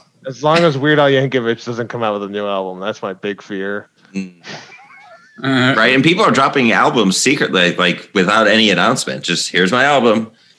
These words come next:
Speaker 2: So
Speaker 1: That
Speaker 2: you never
Speaker 1: will
Speaker 2: know.
Speaker 1: never happen for me.
Speaker 2: Yeah.
Speaker 1: <laughs> I will be yelling from the rooftop
Speaker 2: <laughs> Yeah.
Speaker 1: anytime I do anything.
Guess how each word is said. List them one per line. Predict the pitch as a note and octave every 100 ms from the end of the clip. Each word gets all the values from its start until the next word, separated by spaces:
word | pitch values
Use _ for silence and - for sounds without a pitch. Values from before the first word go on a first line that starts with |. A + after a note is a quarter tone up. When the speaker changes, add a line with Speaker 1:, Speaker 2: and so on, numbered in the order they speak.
| _ _ _ _ _ - -
Speaker 2:
So | - - E2+ -
Speaker 1:
That | G3
Speaker 2:
you |
never | - -
Speaker 1:
will |
Speaker 2:
know. | - -
Speaker 1:
never | F3 E3+ D#3+
happen | D#3 D#3+ D3+ C3+
for | C3+
me. | B2+ A2+ G2 F2+ _ _ -
Speaker 2:
Yeah. | F#2+ F2 E2
Speaker 1:
<laughs> | - - C#4+ - D4 - - - - C4 B3+ -
I | - F#3+
will | F#3
be | G#3 F#3
yelling | D3 D#3 D#3 D#3+
from | C#3
the | C#3+
rooftop | C#3 C#3+ C3+ F3+ C3
Speaker 2:
<laughs> | G3 -
Yeah. | E3 - C#3+ G#2 E2+
Speaker 1:
anytime | F3+ D3+
I | D3+
do | C#3+ C3
anything. | A#2+ C3 C3 G#2+ G2 F2